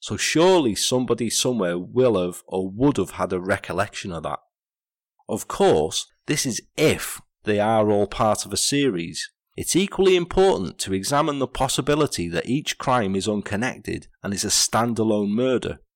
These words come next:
This is of course possible. After all, they are separated by distance and periods of time,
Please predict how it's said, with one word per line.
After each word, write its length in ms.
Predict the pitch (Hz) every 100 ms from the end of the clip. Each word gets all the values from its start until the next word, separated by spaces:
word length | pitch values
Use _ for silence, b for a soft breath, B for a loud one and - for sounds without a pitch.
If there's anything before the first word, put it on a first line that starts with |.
| _ -
This 160 | 95
is 160 | 156 147
of 100 | 143
course 300 | - 123 -
possible. 640 | - 113 - 98 120 170 -
After 360 | 127 - 127
all, 260 | 143 170 113
they 120 | 95
are 60 | 87
separated 720 | - 131 - 120 113 123 113
by 160 | 110 127
distance 680 | 113 113 - - 131 143 - -
and 180 | 120
periods 540 | - 135 131 123 110 -
of 100 | 95
time, 380 | - 82 101